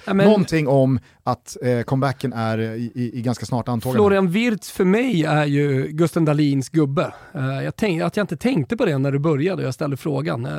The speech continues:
Speaker 1: men, eh, han försvann ju där i mars och därför kanske jag inte har tänkt på honom så, så mycket de, eh, senaste månaderna. Men som du hyllade honom och
Speaker 2: Ja,
Speaker 1: som
Speaker 2: ja,
Speaker 1: du
Speaker 2: ja,
Speaker 1: tycker
Speaker 2: ja,
Speaker 1: om
Speaker 2: ja.
Speaker 1: honom.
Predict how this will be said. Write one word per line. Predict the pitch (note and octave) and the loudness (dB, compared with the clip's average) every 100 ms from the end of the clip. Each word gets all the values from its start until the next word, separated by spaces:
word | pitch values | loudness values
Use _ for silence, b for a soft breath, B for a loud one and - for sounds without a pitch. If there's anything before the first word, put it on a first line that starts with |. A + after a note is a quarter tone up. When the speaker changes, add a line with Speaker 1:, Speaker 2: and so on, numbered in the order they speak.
| D3+ | -10
Speaker 1:
men, | C#3+ D3 D3+ D3 D3 D3 C#3+ C#3+ C#3 C3 G3+ | -4 0 2 2 2 2 2 2 0 -2 -6
eh, | D3+ | -2
han | C3+ E3 | 0 0
försvann | F3+ - G3+ G#3+ | -2 -2 0 2
ju | E3+ | 2
där | C#3 C3 | 2 0
i | |
mars | C#3+ D#3 - | -2 -2 -4
och | C#3+ | -4
därför | D#3 D3+ | -2 -2
kanske | E3+ D#3+ | -4 -4
jag | E3 | -4
inte | C#3+ | -4
har | |
tänkt | - F3 - | -2 -2 -2
på | |
honom | D3 C3+ | -4 -2
så, | B2 C#3 A#2+ - _ | -4 -4 -4 -8 _
så | - A#3+ | 0 4
mycket | A3+ - - A3+ D3 D3 | 4 2 0 0 0 0
de, | F3+ E3+ | 2 4
eh, | E3 | 4
senaste | D#3 F3 D#3 E3 | 2 0 0 2
månaderna. | F3 E3 F3 F#3+ D3 | 4 4 4 2 2
Men | C#3+ | 0
som | C#3+ - C#4 D4+ B3 | -2 0 2 4 6
du | G#3+ | 4
hyllade | G#3+ G3+ A#3 | 4 2 4
honom | G#3+ D3+ | 4 4
och | C#3+ | 4
Speaker 2:
Ja, | D3 A3 | 6 6
Speaker 1:
som | B3+ | 6
Speaker 2:
ja, | A#3 | 6
Speaker 1:
du | |
Speaker 2:
ja, | A3 | 2
Speaker 1:
tycker | G3+ | 2
Speaker 2:
ja, | G#3 | 4
Speaker 1:
om | A3+ | 4
Speaker 2:
ja. | G3 | 4
Speaker 1:
honom. | C3+ | 0